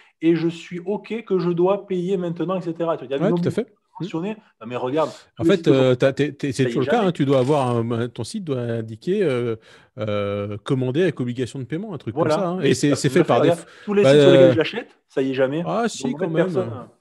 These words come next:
Speaker 2: Ouais, moi, je trouve. Enfin, bon, je sais,
Speaker 1: Ouais.
Speaker 2: enfin, par exemple, dans un PrestaShop, euh, le bouton, il s'appelle comme ça, hein, par défaut, hein.
Speaker 1: Mais bon, voilà. Il y a, il y a,
Speaker 2: <laughs>
Speaker 1: je trouve, voilà, on est, ouais, il y a, il y a beaucoup
Speaker 2: Bon,
Speaker 1: de choses
Speaker 2: après,
Speaker 1: comme
Speaker 2: ouais,
Speaker 1: ça.
Speaker 2: t'as raison, il y a plein de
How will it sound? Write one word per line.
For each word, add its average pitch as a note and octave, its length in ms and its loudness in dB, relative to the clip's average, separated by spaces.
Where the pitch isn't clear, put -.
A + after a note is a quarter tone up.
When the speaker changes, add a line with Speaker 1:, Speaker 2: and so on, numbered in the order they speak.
Speaker 2:
Ouais, F#3 240 -12
moi, E3+ 120 -8
je - 100 -12
trouve. F3+ 260 -10
Enfin, B2+ 140 4
bon, D#3 260 2
je A#2+ 60 2
sais, D3+ 120 2
Speaker 1:
Ouais. E3 60 6
Speaker 2:
enfin, C3+ 180 4
par C#3+ 140 4
exemple, D3+ 200 2
dans B2 160 0
un A#2 60 0
PrestaShop, B2 560 -6
euh, A2 460 -2
le A2 80 -4
bouton, A2 240 -10
il D#3+ 60 -6
s'appelle G#2 280 -12
comme B2+ 140 -10
ça, A3+ 120 -10
hein, G3 120 -6
par E3 180 -6
défaut, A#2+ 260 -4
hein. C#3+ 120 -6
Speaker 1:
Mais B2+ 40 -10
bon, F3 120 -4
voilà. C#3 400 -2
Il C#3+ 80 -10
y - 20 0
a, D3+ 40 0
il D3 60 0
y E3 40 2
a, - 40 2
Speaker 2:
<laughs> - 120 -8
Speaker 1:
je - 360 -6
trouve, G3 120 -6
voilà, D#3 260 4
on D3+ 120 -4
est, D#3+ 260 -2
ouais, A2+ 180 -4
il A#2 60 -10
y C3+ 40 0
a, C#3 60 0
il C3+ 60 -6
y D#3 40 0
a D#3 40 0
beaucoup E3 180 -6
Speaker 2:
Bon, C#3+ 80 4
Speaker 1:
de C3+ 60 6
choses G3 80 2
Speaker 2:
après, G#3 100 8
Speaker 1:
comme D3+ 80 8
Speaker 2:
ouais, E3 60 8
Speaker 1:
ça. - 80 2
Speaker 2:
t'as A#2 60 4
raison, C#3+ 280 2
il A#2+ 80 0
y - 20 2
a A2 60 0
plein B2+ 220 -4
de G#2 260 -4